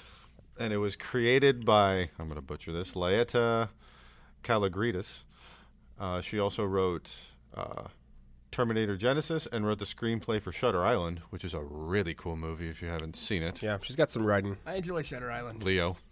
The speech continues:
Speaker 2: Yeah.
Speaker 1: Uh, it
Speaker 2: Writing credits.
Speaker 1: stars, stars Anthony Mackie as Takeshi Kovacs, who is Falcon, and was also in Eight Mile. Chris Connor as Poe from American Crime Story, and Renee Elise Goldsberry as Cal Chris Falconer,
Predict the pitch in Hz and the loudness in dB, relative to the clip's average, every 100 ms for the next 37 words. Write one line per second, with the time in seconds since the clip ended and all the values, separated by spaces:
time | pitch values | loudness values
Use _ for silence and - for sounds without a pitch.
0 | - 110 98 - - - - - - 110 | -8 -4 -4 -4 -18 -20 -20 -20 -4 0
1 | 104 101 123 107 104 95 - - - - | 0 2 2 2 0 -4 -8 -10 -12 0
2 | 113 110 104 131 131 131 113 110 110 127 | 4 4 2 0 2 0 2 2 2 0
3 | 104 - - 113 - 107 113 107 101 110 | -2 -4 -2 -2 -2 -2 0 2 4 2
4 | 131 - 95 85 82 - - - - - | -2 -10 -6 -4 -4 -6 -8 -12 -20 -20
5 | - - - - 87 85 95 95 - - | -20 -20 -20 -2 0 2 -2 -6 -14 -20
6 | - - - - - - - 92 90 95 | -20 -20 -20 -20 -20 -12 -6 -4 -4 0
7 | 95 95 98 90 82 85 85 90 123 - | 0 0 -2 -2 -2 -2 -2 -2 -4 -2
8 | - 113 113 92 - - 107 92 120 - | -2 0 0 -4 -4 0 2 2 -2 -8
9 | 95 85 85 87 92 92 95 87 82 - | -6 -6 -8 -6 -4 -4 -6 -8 -8 -14
10 | - - - - - 123 113 - 80 82 | -20 -20 -20 -8 0 0 0 -2 -4 -2
11 | 95 - 95 95 101 117 110 107 104 - | -4 -6 -4 0 2 2 2 0 -2 0
12 | 110 110 90 87 87 85 - - 107 101 | 0 0 0 -2 0 -2 -6 -4 -2 -2
13 | 95 - 113 113 - 80 78 | -6 -2 0 2 0 -6 -8